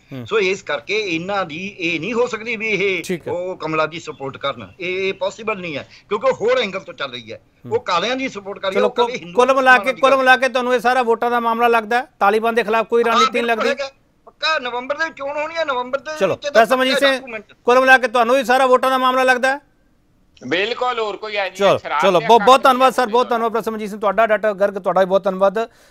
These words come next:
Speaker 1: ਮੈਂ ਵਾਰ-ਵਾਰ ਕਹਿ ਰਿਹਾ ਸੀਗਾ ਮੈਨੂੰ confusion ਹੈ ਤੇ ਮੈਂ ਨਹੀਂ ਚਾਹੁੰਦਾ ਤੁਸੀਂ confusion ਵਿੱਚ ਰਹੋ।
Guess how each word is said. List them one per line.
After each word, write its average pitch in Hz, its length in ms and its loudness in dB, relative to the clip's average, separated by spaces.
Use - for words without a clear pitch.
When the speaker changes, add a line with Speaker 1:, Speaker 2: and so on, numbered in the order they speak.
Speaker 1:
ਮੈਂ 208 260 2
ਵਾਰ-ਵਾਰ 214 320 4
ਕਹਿ 202 200 0
ਰਿਹਾ 220 100 0
ਸੀਗਾ 214 220 -6
ਮੈਨੂੰ 202 240 -6
confusion 175 500 -4
ਹੈ 101 100 -14
ਤੇ 180 80 -4
ਮੈਂ 190 200 2
ਨਹੀਂ 233 100 -2
ਚਾਹੁੰਦਾ 240 220 0
ਤੁਸੀਂ 220 280 -8
confusion 208 400 -4
ਵਿੱਚ 190 200 -4
ਰਹੋ। 175 260 -4